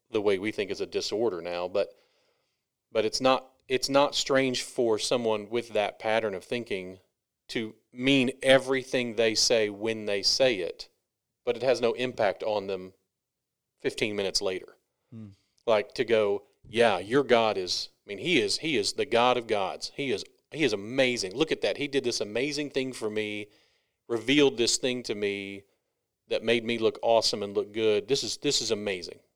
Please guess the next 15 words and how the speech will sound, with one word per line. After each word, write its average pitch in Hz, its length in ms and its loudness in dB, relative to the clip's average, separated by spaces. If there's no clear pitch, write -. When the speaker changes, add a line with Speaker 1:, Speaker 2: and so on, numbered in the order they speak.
Speaker 1:
Like, 98 160 -8
I'm, 107 220 -2
I'm 123 120 -6
so 127 200 0
proud 104 320 2
of 82 60 -10
this." - 280 -8
And 110 140 -6
then 104 220 -4
thirty 127 200 4
minutes 110 240 -2
later, 107 280 0
an 101 40 -6
hour 101 280 -2
later, 98 480 -6